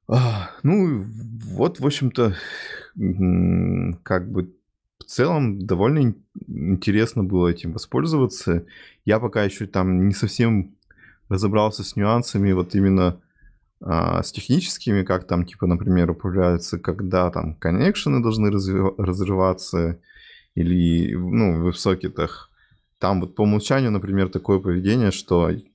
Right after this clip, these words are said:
как только происходит какая-то ошибка, то сразу разрывается соединение. Вот. Ну, пока как бы в целом впечатление, что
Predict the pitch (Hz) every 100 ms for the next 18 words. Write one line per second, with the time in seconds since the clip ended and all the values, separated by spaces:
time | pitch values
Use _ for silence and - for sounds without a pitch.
0 | _ - 98 95 110 98 95 92 - 101
1 | 90 92 87 87 87 85 - 170 - 87
2 | - 90 98 95 95 95 90 87 104 90
3 | 85 80 - - - 92 85 87 82 82
4 | - _ - - - - _ 90 85 78
5 | 87 120 139 67 123 117 _ _ _ _
6 | 92 - - 160 143 101 92 - 110 127
7 | 107 - - - 110 104 90 - - 87
8 | 87